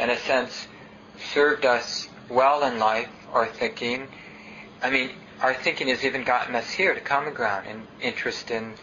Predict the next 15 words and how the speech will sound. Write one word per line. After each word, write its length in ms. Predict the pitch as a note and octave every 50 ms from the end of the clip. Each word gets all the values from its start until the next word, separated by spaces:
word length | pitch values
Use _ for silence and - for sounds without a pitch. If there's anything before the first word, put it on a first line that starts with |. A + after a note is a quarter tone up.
| - - - - - - - - - - -
the 80 | A#2+
teachings 440 | A2 - B2+ A#2+ - - A#2+ A2 B2
of 100 | A#2 -
the 60 | B2+
Buddha 520 | A2 A#2+ A#2 A2+ A2+ B2 B2+ B2+ B2+ C3 A#2+
and 120 | A2+ A2+
other 180 | A2+ A2+ A#2 A2+
people 320 | - - C3 - C3 A#2+
who 200 | A2+ B2 B2+ B2
have 180 | A#2+ A#2 A#2 - - - - - - - - - -
cultivated 580 | - C#3+ B2+ - - C3 B2+ B2 A#2+ A#2+ B2 A#2+
awareness. 460 | A#2 A2+ B2 C3 C#3+ C#3+ C3+ A#2 A2
So 320 | - - D3 C3+ B2 A#2+ - - - - - - - - - - - - - - -
clearly, 500 | - - D3+ D#3+ F3 E3+ D#3 B2+ A#2+ A2+ - - - -
their 280 | - C3 B2+ B2+ B2+